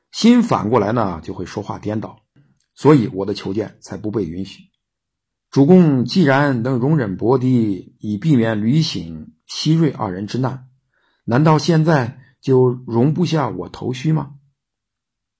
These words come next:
我这次来是有安定晋国的策略，如果主公一定要拒绝见我，我从此呢，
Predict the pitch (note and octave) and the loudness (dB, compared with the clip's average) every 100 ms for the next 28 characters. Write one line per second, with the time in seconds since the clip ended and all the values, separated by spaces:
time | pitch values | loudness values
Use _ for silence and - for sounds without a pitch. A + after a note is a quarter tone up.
0 | _ _ _ _ - A#2 A2+ D3+ - F#2 | _ _ _ _ -4 0 4 2 2 -6
1 | E2+ F2+ - _ _ _ - C#3+ A2 - | -6 -10 -14 _ _ _ -4 -2 -2 0
2 | C#3+ D#3+ E3 B2+ - C3 F2+ F#2+ F#2+ C3+ | 2 4 2 0 -2 -4 -6 -8 -6 -6
3 | - - _ _ _ _ _ - G3 E3 | -6 -12 _ _ _ _ _ 0 4 6
4 | C3 C3 B2 B2 C#3+ E3+ F3+ G3 D3 A#2 | 6 6 2 0 -2 0 2 2 2 0
5 | A3+ F#3+ A2 G2+ C3 E2 D#2 E2 - _ | -2 -2 -2 -4 -6 -6 -12 -18 -20 _
6 | _ _ _ _ _ - G2+ G2 A#2 B2+ | _ _ _ _ _ -4 -4 -2 -4 -4
7 | E2 F2 | -10 -14